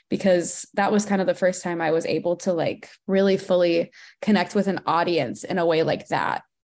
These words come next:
Like, I'd never, I'd put out a few songs and I was already in the release cycle of my first E P when we wrote Meant to Be and when, like, that moment happened.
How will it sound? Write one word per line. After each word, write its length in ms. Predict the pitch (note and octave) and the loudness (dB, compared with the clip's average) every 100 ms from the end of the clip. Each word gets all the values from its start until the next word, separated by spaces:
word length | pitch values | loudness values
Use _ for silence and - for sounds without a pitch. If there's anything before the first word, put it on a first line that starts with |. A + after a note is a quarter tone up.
| - | -4
Like, 140 | G3 | 0
I'd 160 | F#3+ G3 | 2 4
never, 580 | G3 F#3 F#3 F3+ F#3 F3+ - _ _ - | 4 4 4 6 4 2 -6 _ _ -2
I'd 180 | G#3+ | -2
put 120 | G#3+ A3 | 2 0
out 120 | A3 | 2
a 60 | |
few 160 | G#3 G3 | -2 -4
songs 380 | G3 F#3 G3+ G3+ | -2 -2 0 0
and 100 | F3+ | -2
I 60 | |
was 120 | E3+ F3 | -2 -2
already 380 | E3 F3 F3+ | -2 -2 -2
in 80 | F3 | -4
the 100 | E3+ | -2
release 300 | D#3+ D3+ D3+ | -2 -2 -4
cycle 280 | - F#3+ G3 | -4 -2 0
of 100 | F3+ | 0
my 100 | D#3+ | -2
first 340 | - D3+ D#3 B3 | -4 -4 -2 -2
E 80 | |
P 360 | B3+ C#4+ D4 D#4 _ _ - _ | 0 4 4 2 _ _ -20 _
when 400 | F#3+ F#3+ F#3+ F#3+ | 0 2 2 2
we 140 | F#3 | 2
wrote 200 | E3+ - | 2 0
Meant 180 | - C4 | 0 -2
to 100 | C4+ | 0
Be 180 | A#3+ C4+ | 0 2
and 120 | A3+ | 2
when, 160 | F#3 E3+ | 0 -2
like, 180 | D3+ - | -6 -6
that 300 | C#3 C#3 - | -4 -4 -4
moment 320 | E3+ F3+ G#3+ | -4 -2 0
happened. 540 | B3 C4+ D4 D#4+ E4 | 0 0 2 2 0